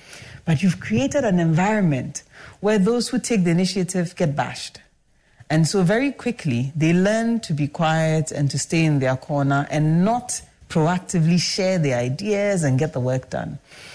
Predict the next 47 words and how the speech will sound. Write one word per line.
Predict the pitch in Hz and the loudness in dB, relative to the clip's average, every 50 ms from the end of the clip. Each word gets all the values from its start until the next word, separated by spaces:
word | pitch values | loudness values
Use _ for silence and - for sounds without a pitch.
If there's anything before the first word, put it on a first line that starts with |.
| - - - - | -20 -20 -16 -4
You | - 165 | 0 2
know, | 160 151 147 147 | 2 2 2 2
and | - - 165 175 165 | 0 2 2 2 2
so | - - - 214 202 202 202 196 | 0 0 0 0 0 2 2 2
you | 196 175 190 | 2 2 2
can | 180 - 208 185 175 | 2 0 0 2 2
be | 185 | 0
technically | 170 - - 262 254 - 240 226 180 - 190 170 156 | -2 -4 -6 -8 -4 -2 -4 -4 -2 0 0 0 0
good, | 135 131 - 139 131 - - 156 - - _ _ _ - - - - - | 0 -2 -6 -8 -10 -10 -10 -12 -16 -20 _ _ _ -20 -20 -18 -14 -4
but | - 160 160 | 0 2 2
if | 160 - | 2 2
you | 196 | 2
don't | 202 233 233 | 2 2 2
know | 226 214 | 0 0
how | 190 190 190 180 | 0 0 0 -2
to | 185 185 | -2 -2
engage | 160 147 143 135 151 165 165 151 - - | 0 0 2 2 2 2 0 0 -4 -8
people | - - 180 170 175 - - 120 | -6 -4 -4 -4 -4 -6 -6 -4
respectfully, | 120 135 135 - - - - 156 143 - - - 151 127 - - - 139 - - - - - - - - - - | -2 -2 -2 -4 -4 -4 -4 -6 -6 -6 -12 -12 -10 -10 -8 -8 -10 -12 -14 -16 -20 -20 -20 -20 -20 -8 -4 -2
if | 147 156 | 2 2
you | 185 | 4
don't | 208 233 233 | 2 2 2
know | 233 226 | 0 0
how | 202 202 208 208 | 0 0 -2 -2
to | 196 - - | -2 -2 -2
empower | 165 147 143 147 165 190 185 185 180 | 0 0 0 -2 -2 -2 0 -2 -2
people, | 185 - 185 170 180 - 170 156 151 143 - - - - - - | -2 -2 -2 -2 -2 -2 -2 -2 -2 -2 -4 -10 -20 -20 -14 -10
sit | - - - 226 214 185 180 | -8 -4 0 0 0 2 2
back | - 180 175 170 - | 0 0 0 0 0
and | 147 143 | 0 0
say, | 139 - 180 170 | 2 2 2 2
"You | 165 180 | 2 2
know | 208 220 | 2 2
what, | 185 147 131 - | 0 0 -2 -2
guys, | - 143 131 123 123 123 - - - _ _ - - _ - _ | -4 -4 -2 -2 -2 -4 -6 -10 -14 _ _ -20 -20 _ -12 _
I'd | - 151 147 156 | -2 0 2 4
love | 170 190 226 240 226 - | 4 2 2 0 -2 -4
to | - 175 | -2 -2
do | 139 120 156 180 185 | 0 2 2 2 2
this, | 156 - 113 - 135 - - | 2 0 -2 -6 -6 -8 -8
but | - - 151 160 | -6 -4 -4 -2
I | 165 | 0
want | 185 208 214 | 0 0 0
to | 196 175 | 0 0
see | - - - 190 | -2 -2 -2 0
you | 170 156 139 | 0 0 0
grow." | 127 135 135 123 110 - | -2 -4 -4 -6 -6 -8